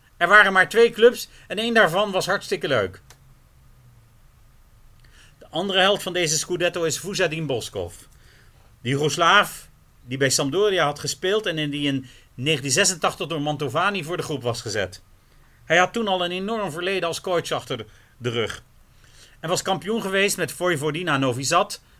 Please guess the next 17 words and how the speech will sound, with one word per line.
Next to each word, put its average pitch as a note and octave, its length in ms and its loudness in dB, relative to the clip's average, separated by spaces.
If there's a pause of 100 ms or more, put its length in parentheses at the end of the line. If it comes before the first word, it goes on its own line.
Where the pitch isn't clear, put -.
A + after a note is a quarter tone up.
(720)
en E3+ 140 -4
Real F3+ 200 4
Madrid. C3 480 -2 (200)
En G3 120 0
hij G3+ 100 6
had F3+ 140 0
in D3 120 -2
Nederland G3+ 380 0
een F3 100 -12
onvergetelijke F#3 680 -2
herinnering F3 420 -4
achtergelaten D#3 720 -4
bij D#3 300 -2
F - 40 -10
C - 20 -6
Den D3 360 -4
Haag. A2+ 460 -4